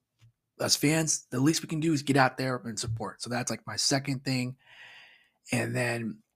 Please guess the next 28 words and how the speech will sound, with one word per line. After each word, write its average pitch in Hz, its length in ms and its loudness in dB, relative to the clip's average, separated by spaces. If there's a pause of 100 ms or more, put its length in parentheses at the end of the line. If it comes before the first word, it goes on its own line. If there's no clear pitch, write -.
(180)
my 123 140 4
last 190 500 10 (720)
New 127 140 2
Year's 127 160 4
resolution 110 680 -4 (280)
here 113 540 0 (200)
that 120 120 0
I 117 80 2
have 110 440 0
is 156 360 8 (840)
support 202 580 10
all 190 160 10
the 170 120 8
nisa 175 360 4
related 139 400 4
podcast 131 520 -2
shows. - 500 -8 (1200)
Yes, 165 540 4
you 147 140 0
know, 135 100 6
there's 131 180 4
my 139 180 6
show, 139 300 6
nisa 127 280 0
Day 127 160 2
F 117 80 -2
C, 135 400 0
and 113 320 -12